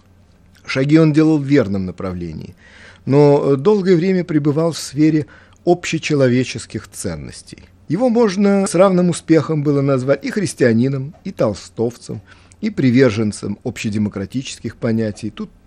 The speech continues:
было пока всё зыбко. И из такого ведь состояния выходов много. Только одного не нужно забывать.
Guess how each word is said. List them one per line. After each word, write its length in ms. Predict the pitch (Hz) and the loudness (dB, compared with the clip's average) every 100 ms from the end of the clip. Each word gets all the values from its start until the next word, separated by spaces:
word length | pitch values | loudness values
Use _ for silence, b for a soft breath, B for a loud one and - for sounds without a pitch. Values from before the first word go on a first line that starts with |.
| - | -10
было 220 | 220 202 | -6 -6
пока 260 | 208 - | -6 -8
всё 200 | 202 - | -8 -6
зыбко. 560 | 185 175 214 - - - - b b b b b b _ | -4 -2 -4 -6 -12 -14 -16 b b b b b b _
И 300 | 143 151 143 B B | 0 0 0 B B
из 140 | 156 - | -12 0
такого 360 | - 220 208 | 0 2 0
ведь 160 | 190 190 | -2 -8
состояния 920 | 180 - 165 175 185 175 175 160 156 | -10 -2 0 2 2 2 0 0 -2
выходов 460 | 147 180 175 165 - | -4 -4 -6 -6 -4
много. 520 | 175 185 101 82 69 - - _ _ _ _ _ _ _ - | 0 0 -2 -6 -12 -18 -20 _ _ _ _ _ _ _ -2
Только 280 | 135 135 139 | -2 2 -2
одного 540 | - 131 135 147 180 | 0 -2 0 0 -4
не 160 | 143 143 | 0 0
нужно 420 | 143 131 135 143 | 0 -2 -6 -6
забывать. 640 | 120 131 127 104 - - | -8 -6 -4 -4 -6 -20